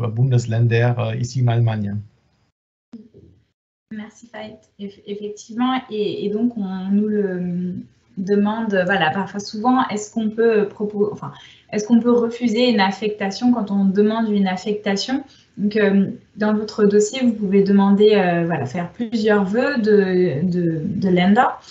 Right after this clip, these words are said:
Speaker 2: Et, euh, ensuite, nous, on vous proposera une affectation dans un Länder et une affectation,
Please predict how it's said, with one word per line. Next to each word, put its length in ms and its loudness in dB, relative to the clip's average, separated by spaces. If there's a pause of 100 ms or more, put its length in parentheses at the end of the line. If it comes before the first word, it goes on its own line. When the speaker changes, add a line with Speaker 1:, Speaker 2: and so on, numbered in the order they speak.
(420)
Speaker 2:
Et, 320 4
euh, 580 4
ensuite, 300 -4
nous, 100 6
on 80 0
vous 140 -2
proposera 720 2 (100)
une 180 4
affectation 800 -4 (1040)
dans 320 -4
un 160 0
Länder 440 2 (100)
et 200 0
une 120 0
affectation, 800 0